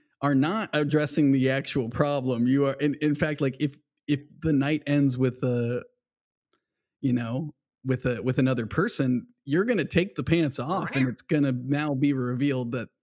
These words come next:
Speaker 1: you know, the origin of the stank
Speaker 2: Wow,
Speaker 1: is
Speaker 2: y-,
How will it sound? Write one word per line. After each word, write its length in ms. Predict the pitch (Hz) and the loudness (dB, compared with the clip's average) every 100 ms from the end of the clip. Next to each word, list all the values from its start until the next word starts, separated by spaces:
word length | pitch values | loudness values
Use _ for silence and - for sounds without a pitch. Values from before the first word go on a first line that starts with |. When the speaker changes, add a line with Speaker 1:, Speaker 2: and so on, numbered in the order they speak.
| _ _ _ _ _ _ _ _ _ _ _ _ | _ _ _ _ _ _ _ _ _ _ _ _
Speaker 1:
you 140 | 160 | -2
know, 260 | 131 - - _ _ _ _ - | 0 -4 -14 _ _ _ _ -4
the 120 | 139 | -2
origin 540 | 131 165 160 131 143 | 0 0 -2 0 0
of 160 | 131 123 | 0 -2
the 80 | 127 | -6
stank 420 | - 131 143 156 | -6 -4 -4 -2
Speaker 2:
Wow, 160 | 190 147 | -2 -2
Speaker 1:
is 120 | |
Speaker 2:
y-, 60 | 131 | -6